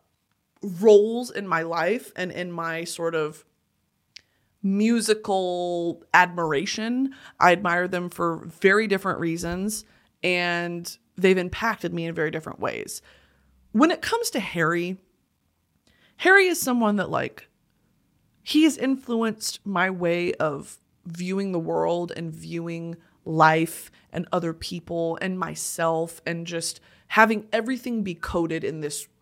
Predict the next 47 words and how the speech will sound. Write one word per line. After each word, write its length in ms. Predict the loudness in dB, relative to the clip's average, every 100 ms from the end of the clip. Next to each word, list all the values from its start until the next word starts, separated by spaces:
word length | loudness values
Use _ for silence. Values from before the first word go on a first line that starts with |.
| _
rosy 540 | -4 2 2 2 -4 -4
sheen 600 | -4 -4 -6 -6 -6 -8
of 200 | -10 -14
kindness, 680 | -8 -8 -8 -10 -10 -10 -12 -10
because 220 | -2 0 0
it's 160 | -2
so 320 | -4 2 2 2
easy 360 | -4 -4 -6
to 380 | -10 -6 -4 -4 -8 -4
not 480 | 0 4 4 2 -6
be 120 | -6
kind. 500 | -4 -6 -8 -14 -20 _ _ _
You 80 | 6
know, 140 | 6 8
that's 280 | 6 4
the 120 | -2 -2
default, 580 | -2 -4 -2 -4 -4 -6
I 80 |
feel 220 | -6 -6 -6
like, 240 | -8 -4
is 160 | -4 -4
to 120 | -6
not 320 | 0 0 0
be 80 | -4
kind, 420 | -2 -2 -2 -8 -16 -18 -10
especially 540 | -4 2 2 2 0
online, 600 | 0 2 2 2 0 -4 -10 -16
especially 380 | 0 0 2 -2
in 40 |
a 60 | -4
post-covid 840 | -4 -4 -4 -6 0 4 6 4 2
world. 500 | 0 0 -2 -8 -10 -20 _ -2
You 80 |
know, 180 | 4 4 2
we're 200 | 0 4
all 180 | 4 4
on 120 | 2
edge 380 | 0 -2 -4 -8
and 80 |
we're 160 | -6 -2
all 160 | 0 0
fearful 400 | 0 -2 0 -4
of 60 |
each 120 | -4
other 300 | -4 -2 -2
and, 280 | -4 -6 -8
and 300 | -8 -8 -10